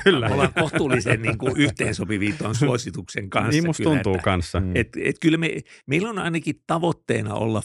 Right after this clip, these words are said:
Speaker 2: founder-friendly tässä näin, että me niinku, siis mehän halutaan, että nämä startupit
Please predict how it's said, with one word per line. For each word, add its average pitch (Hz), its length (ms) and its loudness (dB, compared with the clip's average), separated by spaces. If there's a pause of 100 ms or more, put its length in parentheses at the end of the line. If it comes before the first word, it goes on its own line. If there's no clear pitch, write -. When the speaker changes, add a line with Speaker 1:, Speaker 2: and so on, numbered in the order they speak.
(140)
Speaker 2:
founder-friendly 85 1000 -4
tässä - 360 -8
näin, - 260 -8
että - 200 -4
me 127 100 -2
niinku, 127 320 -2 (460)
siis 131 180 -4
mehän 156 280 2
halutaan, 143 600 0
että 101 260 -4
nämä 104 180 -2
startupit - 640 -4